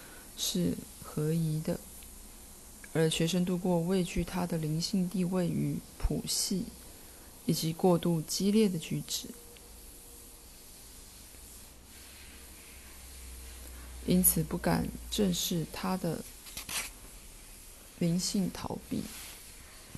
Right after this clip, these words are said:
当他在场时，即使是他的妻子，原本是他的学生，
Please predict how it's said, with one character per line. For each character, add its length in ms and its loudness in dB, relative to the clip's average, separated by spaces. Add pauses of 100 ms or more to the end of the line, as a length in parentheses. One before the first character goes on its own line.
(460)
当 340 6
他 160 2
在 180 6
场 240 -2
时， 460 0
即 140 2
使 120 4
是 160 4
他 200 2
的 80 2
妻 260 4
子， 220 4 (880)
原 120 4
本 140 2
是 100 -2
他 160 0
的 80 0
学 220 -6
生， 220 -2